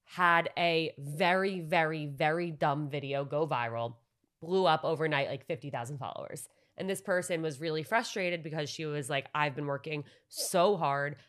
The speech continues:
I have never, like, committed so consistently and so much of my energy and effort to c-, creating content, putting it out there, making it have value.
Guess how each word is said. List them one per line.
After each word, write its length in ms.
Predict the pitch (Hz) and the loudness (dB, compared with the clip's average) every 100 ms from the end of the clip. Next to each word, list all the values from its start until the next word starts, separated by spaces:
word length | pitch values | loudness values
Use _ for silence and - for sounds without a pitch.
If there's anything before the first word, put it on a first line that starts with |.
| _ | _
I 520 | 147 143 139 139 139 - | -2 0 0 -2 -4 -6
have 180 | 139 160 | -8 -4
never, 300 | 170 175 170 | 0 2 2
like, 180 | 156 | 0
committed 540 | - 160 170 170 156 135 _ _ _ _ | -4 -4 -2 0 -2 -6 _ _ _ _
so 220 | - 185 | -2 -2
consistently 720 | - 165 220 208 208 175 202 170 | -2 -6 -2 -2 -2 -2 -2 -2
and 160 | 147 | -2
so 400 | - 160 147 139 | -4 0 0 -2
much 400 | 151 165 170 160 - | -4 0 0 0 -4
of 280 | 165 151 | -4 -2
my 300 | 147 139 139 - _ - | -2 -2 -4 -8 _ 0
energy 400 | 208 202 185 185 | 2 2 -2 -2
and 120 | 165 - | -2 0
effort 380 | 185 202 180 | -2 0 -4
to 260 | 175 160 135 - _ _ _ _ _ | 0 0 0 -6 _ _ _ _ _
c-, 60 | - _ | -20 _
creating 520 | - 175 220 226 208 | -6 0 4 4 2
content, 420 | 175 170 165 156 | 0 -2 0 -2
putting 180 | 185 220 | 0 -2
it 80 | 214 | 2
out 180 | 190 185 | 2 2
there, 120 | 165 | -2
making 320 | 156 156 185 | -2 -2 -2
it 160 | 185 180 | -2 -2
have 220 | 165 180 160 | -2 -4 0
value. 640 | 147 190 196 156 127 | 2 4 2 -2 -6